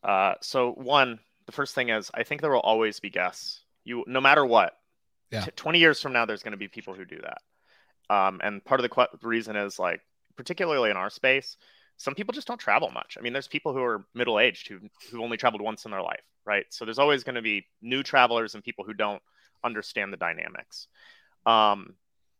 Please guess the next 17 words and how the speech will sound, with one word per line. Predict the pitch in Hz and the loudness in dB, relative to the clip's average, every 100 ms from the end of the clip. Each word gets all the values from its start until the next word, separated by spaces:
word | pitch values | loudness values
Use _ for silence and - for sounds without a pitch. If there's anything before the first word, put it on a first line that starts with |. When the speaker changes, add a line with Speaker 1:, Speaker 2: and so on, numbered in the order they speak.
| _ | _
Speaker 1:
but | 117 131 | 2 4
I | 131 | 4
think | - 175 - | 2 -8 -6
for | 160 | -4
the | 139 | -4
most | 113 104 127 - | 0 -2 -2 -4
part, | 131 135 135 _ _ - - | 0 0 -2 _ _ -20 -20
i-, | - _ | -20 _
the, | 104 82 | -8 -6
you | 107 | -6
know, | 101 | -8
the | 95 | -8
zeitgeist | 92 98 - 92 92 - | 0 2 2 0 -2 -6
of | - - | -16 -14
people, | 110 104 95 - - _ 113 | -14 -10 -8 -10 -14 _ -2
they, | 127 139 123 | 0 0 0
they, | 135 127 | -2 -2